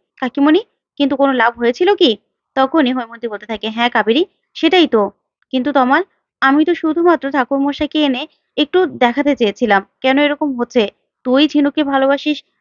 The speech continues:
ঝিনুক তোকে ভালোবাসে, এখানে তো বিয়েটা না হওয়ার কিছু নেই।" তখন ঝিনুক বলতে থাকে, "আচ্ছা, আমি অশোকনগরে চলে যেতে চাই।" তখন ফুলকি বলতে থাকে, "কেন দিদি, কিসের জন্য, কিসের ভয়ে তুই মুখ লুকিয়ে চলে যেতে চাস বলতো? আলতাটা পড়ে গেছে, তাতে কি হয়েছে?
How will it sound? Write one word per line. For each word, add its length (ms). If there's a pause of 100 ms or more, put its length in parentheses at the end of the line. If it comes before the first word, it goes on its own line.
(100)
ঝিনুক 280
তোকে 180
ভালোবাসে, 500
এখানে 200
তো 80
বিয়েটা 280
না 160
হওয়ার 200
কিছু 220
নেই।" 180 (360)
তখন 240
ঝিনুক 220
বলতে 180
থাকে, 240
"আচ্ছা, 240 (380)
আমি 260
অশোকনগরে 560
চলে 200
যেতে 200
চাই।" 240
তখন 220
ফুলকি 280
বলতে 200
থাকে, 200
"কেন 280
দিদি, 220 (500)
কিসের 260
জন্য, 220 (420)
কিসের 300
ভয়ে 360
তুই 140
মুখ 240
লুকিয়ে 280
চলে 220
যেতে 200
চাস 200
বলতো? 260 (480)
আলতাটা 320
পড়ে 220
গেছে, 220
তাতে 200
কি 160
হয়েছে? 300